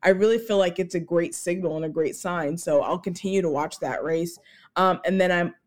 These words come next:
I'm always interested to see what's happening in Florida. Isn't everyone interested to see what's happening in Florida? It remains, um, an interesting state electorally, um, with Val Demings in the Senate race there.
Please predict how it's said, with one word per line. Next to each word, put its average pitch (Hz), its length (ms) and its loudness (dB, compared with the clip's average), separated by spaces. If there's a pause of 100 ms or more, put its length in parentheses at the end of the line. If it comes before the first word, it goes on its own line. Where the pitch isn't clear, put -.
(120)
I'm 170 360 2
always 208 300 6
interested 185 420 0
to 180 60 -4
see 175 160 -2
what's 175 160 2
happening 160 460 -2
in 156 120 -4
Florida. 151 560 -4 (240)
Isn't 208 360 6
everyone 175 420 2
interested 160 520 -2
to 151 180 0
see - 160 -4
what's 160 200 0
happening 151 360 -4
in 151 100 -4
Florida? 147 460 -2 (260)
It 170 160 4
remains, 170 720 2
um, 147 220 -2
an 107 60 -2
interesting 165 460 -4
state 165 280 0
electorally, 165 760 0 (300)
um, 165 180 2
with 175 180 2
Val 160 240 2
Demings 165 400 0
in 160 100 -4
the 170 60 -4
Senate 151 300 -4
race 120 240 -4
there. 151 380 -2